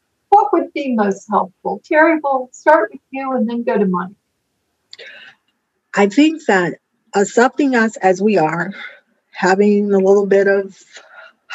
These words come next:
Speaker 2: <laughs> uh, give us a little bit of room to know that we're different. Um, and, and just knowing that they are there for us. And when we, when, when we're asked, we don't ask for much, just for them to understand that we're not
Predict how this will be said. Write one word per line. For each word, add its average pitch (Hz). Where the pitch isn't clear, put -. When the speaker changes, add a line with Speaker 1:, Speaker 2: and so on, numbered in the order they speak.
Speaker 2:
<laughs> 233
uh, 196
give 226
us 262
a -
little 254
bit 247
of 277
room 196
to 190
know 185
that 180
we're 196
different. 180
Um, 208
and, 214
and 226
just 285
knowing 262
that 190
they 208
are 180
there 190
for 196
us. 190
And 175
when 175
we, 180
when, 165
when 175
we're 175
asked, 170
we 202
don't 226
ask 226
for 196
much, 180
just 190
for 196
them 185
to -
understand 185
that 170
we're 196
not 190